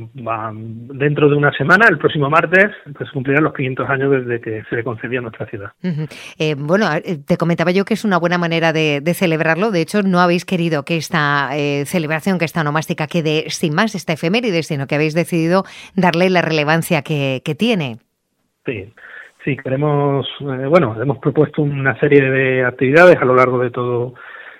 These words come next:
Speaker 1: de todo, casi todo el año, porque el, el año lo hemos planteado desde el día que, eh, Carlos primero firmó el, el documento hasta que fue entregado formalmente a la ciudad de Villena. Y a partir de ahí se genera un acto de inicio del,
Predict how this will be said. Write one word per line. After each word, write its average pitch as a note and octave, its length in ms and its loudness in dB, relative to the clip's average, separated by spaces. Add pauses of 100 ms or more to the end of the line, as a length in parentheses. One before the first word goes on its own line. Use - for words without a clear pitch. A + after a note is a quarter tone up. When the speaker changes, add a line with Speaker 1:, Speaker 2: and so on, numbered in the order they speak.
Speaker 1:
de C3+ 80 -4
todo, C#3+ 240 8
casi C#3+ 220 2
todo F3+ 180 10
el F3+ 60 12
año, G#3+ 400 6
porque C#3 300 -2
el, C3+ 920 2
el C3+ 140 -2
año E3+ 180 4
lo E3+ 60 4
hemos D#3 140 0
planteado D#3+ 480 6
desde C3 360 2
el C3 400 -4
día D#3 340 4
que, C3 480 -2
eh, B2 480 -12
Carlos C3+ 260 0
primero D3 280 0
firmó C3 420 -2
el, B2+ 300 0
el C3+ 120 -4
documento D#3 540 0
hasta - 280 2
que E3+ 80 2
fue D#3 140 0
entregado D3+ 360 4
formalmente C3+ 560 -4
a C#3+ 60 -2
la C#3+ 80 -4
ciudad B2 220 -6
de A#2 60 -4
Villena. G#2+ 360 -12 (580)
Y C#3 100 -2
a C3 60 4
partir C3+ 320 0
de C#3+ 80 6
ahí E3 220 6 (100)
se B2+ 80 -2
genera B2 600 0
un A#2+ 260 -2
acto C#3+ 420 2
de C#3+ 80 2
inicio D3 460 2
del, A#2 400 0